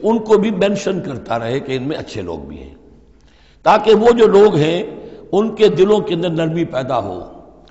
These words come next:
اسی طرح برے سے برے آدمی میں کوئی اچھائی بھی ہے، آپ اگر اسے دعوت دے رہے ہیں حق کی طرف، اس میں جو اچھائی ہے اس کو مانیے،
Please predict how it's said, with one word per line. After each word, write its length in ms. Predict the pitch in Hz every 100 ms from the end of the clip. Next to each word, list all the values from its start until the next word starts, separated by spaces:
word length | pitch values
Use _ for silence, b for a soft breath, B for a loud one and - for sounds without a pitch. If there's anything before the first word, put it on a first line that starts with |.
| -
اسی 200 | 151 240
طرح 180 | 226 220
برے 320 | 185 254 254
سے 120 | 220
برے 240 | 226 220
آدمی 280 | 214 202 202
میں 120 | 202
کوئی 220 | 202 185 143
اچھائی 280 | 143 143
بھی 160 | 135 139
ہے، 120 | 131 - - - - - _ b b b b -
آپ 240 | 165 190
اگر 140 | 208 208
اسے 200 | 170 196
دعوت 380 | 180 208 214
دے 140 | 180 190
رہے 160 | 185
ہیں 200 | 185 185
حق 140 | 160 -
کی 80 | 165
طرف، 240 | 165 175 -
اس 120 | 180
میں 120 | 208
جو 160 | 202 196
اچھائی 440 | 196 135 165 196
ہے 140 | 127 151
اس 100 | 139 -
کو 80 |
مانیے، 480 | 127 92 90 78 -